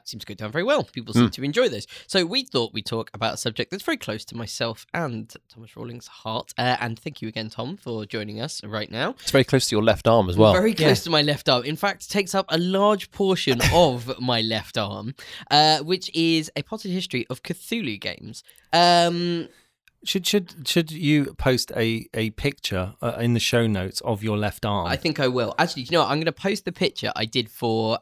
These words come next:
Speaker 1: Acts on Cthulhu Tactics, which was me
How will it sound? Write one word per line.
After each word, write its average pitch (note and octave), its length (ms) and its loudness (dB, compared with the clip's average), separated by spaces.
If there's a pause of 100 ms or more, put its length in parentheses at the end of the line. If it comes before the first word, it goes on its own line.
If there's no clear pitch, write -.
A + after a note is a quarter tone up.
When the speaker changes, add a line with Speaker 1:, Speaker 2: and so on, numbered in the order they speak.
Speaker 1:
Acts C3 220 -2
on A#2 80 -8
Cthulhu A#2 340 -8
Tactics, - 600 -12 (340)
which A#2+ 220 -4
was A2+ 160 -6
me A2 500 -2